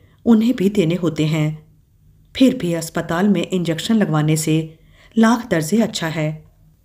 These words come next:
दो बार वह भी भुगत चुकी है वो।" तभी किसी ने असलम भाई का नाम सुझाया था। एक क्लास टू ऑफिसर की पत्नी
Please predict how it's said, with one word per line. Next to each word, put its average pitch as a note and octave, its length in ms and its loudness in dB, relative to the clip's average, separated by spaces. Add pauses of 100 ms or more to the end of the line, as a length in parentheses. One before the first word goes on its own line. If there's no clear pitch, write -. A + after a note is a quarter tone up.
(140)
दो B3 260 6
बार E3 420 -4 (260)
वह G#3 280 2
भी G#3 160 -2
भुगत F3+ 320 0
चुकी E3 320 -2
है F3+ 140 2
वो।" D#3 460 0 (800)
तभी B3+ 260 4
किसी F#3 340 -2
ने F#3+ 120 0
असलम A3+ 440 -2
भाई D#3+ 200 -2
का F3+ 160 0
नाम F3+ 220 2
सुझाया D#3 440 0
था। D#3 520 -4 (760)
एक C#4 280 4
क्लास F3 360 -8
टू G3 100 -2
ऑफिसर E3+ 420 -6
की F#3 120 -4
पत्नी D#3 500 -2